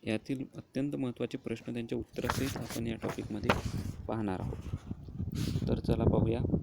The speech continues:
पहिला प्रश्न. वनस्पती पेशीमध्ये रंग देणारे एक अंग असते, तर वनस्पती पेशींना रंग देणारे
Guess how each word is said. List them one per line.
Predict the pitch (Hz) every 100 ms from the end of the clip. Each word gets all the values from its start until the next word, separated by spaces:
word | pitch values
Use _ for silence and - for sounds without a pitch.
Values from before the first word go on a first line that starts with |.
| - - - -
पहिला | 113 110
प्रश्न. | 110 117 - 120 - - - - - - - - - - - - - - - - - - -
वनस्पती | 123 117 135 - 127 - - - 147
पेशीमध्ये | - 117 - 123 104 - - - 113 113 123 107 - -
रंग | 113 117 135
देणारे | 127 113 110 123 135 - -
एक | 135 - -
अंग | 117 117
असते, | 117 120 - - - - - - - - - - - -
तर | 139
वनस्पती | 123 120 127 127 139
पेशींना | 123 - 123 131 131
रंग | 117 120
देणारे | 131 113 110 113